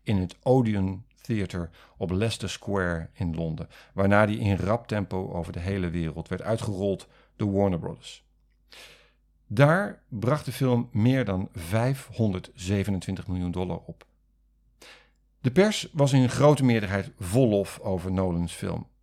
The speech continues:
En de film heeft dan ook nog altijd een indrukwekkende score van tweeënnegentig procent op Rotten Tomatoes.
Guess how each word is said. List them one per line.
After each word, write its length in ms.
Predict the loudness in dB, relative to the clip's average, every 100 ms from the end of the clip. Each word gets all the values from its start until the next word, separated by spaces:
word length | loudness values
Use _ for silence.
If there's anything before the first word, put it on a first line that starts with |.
| _ _
En 160 | -12 -12
de 60 |
film 220 | -4 0 0
heeft 180 | 0
dan 140 | -2 0
ook 180 | 0 0
nog 260 | -4 -4
altijd 360 | -2 0 -2 -4
een 120 | -4
indrukwekkende 600 | 0 0 0 -2 0 -2
score 500 | -4 0 2 2 -2 -8 -18 -20
van 300 | -8 -2 -2
tweeënnegentig 960 | 0 2 4 4 4 2 0 -4 -10 -10
procent 520 | -8 -6 -2 -4 -6 _ _ _
op 160 | -10 -4
Rotten 320 | -2 0 -2
Tomatoes. 680 | -4 -6 -6 -8 -14 -16